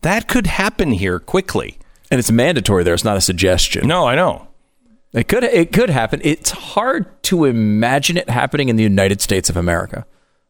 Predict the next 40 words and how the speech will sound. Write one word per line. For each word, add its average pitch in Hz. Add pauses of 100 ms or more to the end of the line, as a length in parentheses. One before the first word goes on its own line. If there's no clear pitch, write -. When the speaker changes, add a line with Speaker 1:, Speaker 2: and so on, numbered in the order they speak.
Speaker 2:
but 226 (720)
it -
could. 226
I 147
mean, 147
Speaker 1:
That -
is 92
Speaker 2:
China 226
Speaker 1:
also 165
a 131
pretty 151
hard 135
thing 147
to 135
imagine, 131
that 113
a 101
socialist 139
might 131
have 117
been 147
the 120
Democratic 135
<laughs> -
nominee 147
Speaker 2:
I 131
know. 190
Speaker 1:
for 175
president 156
of -
the 147
United 135
States. -
Speaker 2:
And 131
he's 120
gl-, 143
relatively 139
close 147
still. 160
Speaker 1:
Yeah. 131